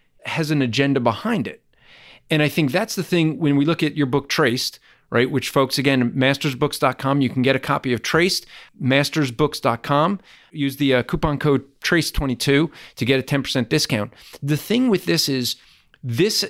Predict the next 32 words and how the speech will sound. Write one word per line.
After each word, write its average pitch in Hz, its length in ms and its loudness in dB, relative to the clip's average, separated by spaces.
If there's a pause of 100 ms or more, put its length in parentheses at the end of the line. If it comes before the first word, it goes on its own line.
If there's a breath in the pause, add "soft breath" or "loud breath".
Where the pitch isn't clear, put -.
in, 156 180 0
when 147 140 2
I 190 80 2
was 190 160 0
reading 165 240 2
through 143 380 2
it, 120 200 -2 (640)
I'm 143 220 2
looking 185 200 2
at - 40 0
this 156 140 2
going, 143 240 2
"Okay, 127 340 0 (100)
this 151 360 0
is 285 100 -4
kinda 180 340 0
irrefutable. 139 680 0 (500 soft breath)
What 160 240 -2
are 330 120 0
they 185 200 2
going 165 300 2
to 139 100 -4
say?" 165 240 2
So, 143 280 2
so 147 180 0
hearing 202 340 4
that 151 120 0
the 147 80 0
response 165 440 -2
you 156 60 -2
got 139 220 2
is, 139 200 0